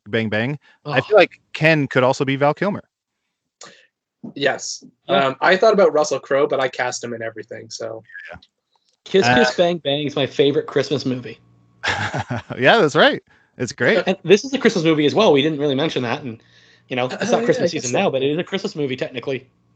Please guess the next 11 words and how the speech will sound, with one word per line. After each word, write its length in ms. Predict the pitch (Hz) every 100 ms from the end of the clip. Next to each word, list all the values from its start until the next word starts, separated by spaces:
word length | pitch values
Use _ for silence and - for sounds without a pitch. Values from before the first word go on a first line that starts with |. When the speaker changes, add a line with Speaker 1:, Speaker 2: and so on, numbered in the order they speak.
| _
Speaker 3:
I 80 | 156
mean, 120 | 190
it's 120 | 196 185
about 220 | 196 -
family. 580 | - 127 120 110 107 107 -
It's 140 | -
really 300 | 170 175 165
about 280 | 147 135 127
fa- 160 | - - _ _ _ _ _ _
Speaker 1:
I 80 | 135
think 220 | 180 196